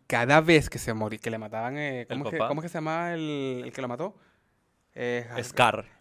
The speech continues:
Speaker 1: Cuando Scar mata a
Speaker 2: ¿A Mufasa?
Speaker 1: Marico, yo de niño lo que hacía era privarme a llorar. A mí El Rey León me traumó de por vida.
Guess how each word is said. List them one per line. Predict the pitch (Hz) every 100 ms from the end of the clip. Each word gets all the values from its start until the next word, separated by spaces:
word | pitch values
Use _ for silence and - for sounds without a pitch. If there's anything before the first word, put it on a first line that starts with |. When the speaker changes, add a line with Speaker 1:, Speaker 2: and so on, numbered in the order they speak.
| -
Speaker 1:
Cuando | 127 120
Scar | - 123 123
mata | 139 147 180 180 156 139 127
a | _ - - -
Speaker 2:
¿A |
Mufasa? | 117 113 139 151 -
Speaker 1:
Marico, | 120 120 139
yo | 123 113
de | 127
niño | 131 131 131 147 165
lo | 156
que | 135
hacía | 123 - 117
era | 120 127
privarme | 156 131 120 120 113 123 139
a | - 147
llorar. | 160 196 185
A | 117
mí | 113
El | 117 120
Rey | 139 135
León | 139 143 139 139
me | 139 147
traumó | 160 131 123 123
de | 147
por | 160 165 117 127
vida. | 117 143 143 113 -